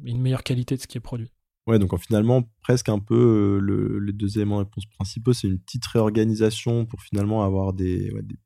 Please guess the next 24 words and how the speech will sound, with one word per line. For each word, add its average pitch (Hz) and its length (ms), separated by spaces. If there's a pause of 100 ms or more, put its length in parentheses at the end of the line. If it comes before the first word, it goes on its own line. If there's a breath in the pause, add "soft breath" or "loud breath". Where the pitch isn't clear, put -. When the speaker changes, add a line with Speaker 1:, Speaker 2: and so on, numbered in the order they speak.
(220)
Speaker 2:
presque 101 180
des 98 80
binômes 104 400
un 95 60
peu 101 160
data 98 260
scientist, 98 540
data 98 240
eng 107 260 (840)
et - 20
de 98 60
la 95 80
méthodo. 92 440 (140)
Speaker 1:
Mm. 139 80 (160)
Speaker 2:
Est-ce 110 160
que 214 80
tu 151 180
peux 131 140
nous 131 160 (160)
dire 135 220
aussi 101 240
ce - 60
que - 100
vous 101 200